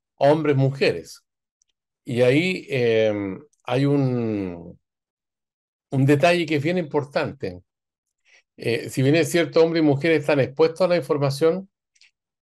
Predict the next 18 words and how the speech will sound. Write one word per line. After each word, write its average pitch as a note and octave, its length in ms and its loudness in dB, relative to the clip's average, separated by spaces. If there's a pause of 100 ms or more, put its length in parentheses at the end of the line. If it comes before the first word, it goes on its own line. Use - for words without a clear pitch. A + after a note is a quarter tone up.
(200)
pero C#3 180 4
los C#3 140 4
que C#3+ 120 0
tienen D#3+ 240 2
más D#3 200 0
cercanía D3+ 600 2
con E3+ 160 2
la E3 80 2
información D3 800 -2 (640)
son E3+ 420 0
los D#3+ 160 0
hombres. C3+ 400 0 (800)
Las B2 200 -2
mujeres, F#3+ 760 0 (360)
eh, C3+ 400 -2
viven F#3+ 480 2
una F3 200 2
situación E3 720 0